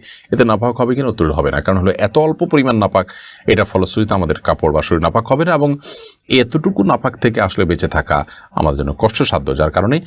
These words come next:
এইটুকু নাপাকের কারণে আমরা শরীর বা আমাদের শরীর বা কাপড় নাপাক হয়ে যাবে না। এরপরে জান্নাতুল বৃষ্টি আইডি থেকে আপনি লিখেছেন, বিড়াল পালা যাবে কিনা? হ্যাঁ, বিড়াল পালা যেতে পারে। সাহাবীরা অনেকেই বিড়াল পেলেছেন এবং নবী করিম সাল্লাল্লাহু আলাইহি ওয়াসাল্লাম এটাকে অ্যাপ্রিশিয়েট করেছেন,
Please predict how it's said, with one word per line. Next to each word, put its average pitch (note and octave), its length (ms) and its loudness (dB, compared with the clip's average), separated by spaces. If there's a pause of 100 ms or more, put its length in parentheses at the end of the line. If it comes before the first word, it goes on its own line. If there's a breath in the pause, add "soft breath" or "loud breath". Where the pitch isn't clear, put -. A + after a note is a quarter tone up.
(300 loud breath)
এইটুকু F#2+ 540 2
নাপাকের F#2 480 -2
কারণে A#2 260 -2
আমরা D#2 200 -2
শরীর C#2+ 360 0
বা C#2+ 160 0
আমাদের E2 280 0
শরীর F2 240 0
বা C#2+ 100 0
কাপড় - 340 -2
নাপাক D#2 300 -2
হয়ে - 200 -4
যাবে C#2+ 260 -2
না। E2+ 160 0 (420 loud breath)
এরপরে A2 420 2
জান্নাতুল A#2+ 840 2
বৃষ্টি F#2+ 460 2
আইডি F2+ 160 2
থেকে G2+ 140 0
আপনি G2+ 160 2
লিখেছেন, G2+ 440 0
বিড়াল G2 420 2
পালা F#2+ 220 2
যাবে D2+ 220 -2
কিনা? - 180 -4
হ্যাঁ, D#2+ 200 0
বিড়াল E2 220 2
পালা G#2 180 2
যেতে G#2 200 -2
পারে। F#2+ 220 0 (560 loud breath)
সাহাবীরা A#2+ 360 2
অনেকেই B2 300 -2
বিড়াল F#2 240 2
পেলেছেন - 400 0 (540 loud breath)
এবং G2 180 4
নবী F#2+ 180 2
করিম - 0 -
সাল্লাল্লাহু A#2 400 0
আলাইহি A2 60 2
ওয়াসাল্লাম G#2+ 320 0
এটাকে F2+ 200 -2
অ্যাপ্রিশিয়েট G2+ 460 0
করেছেন, - 440 -4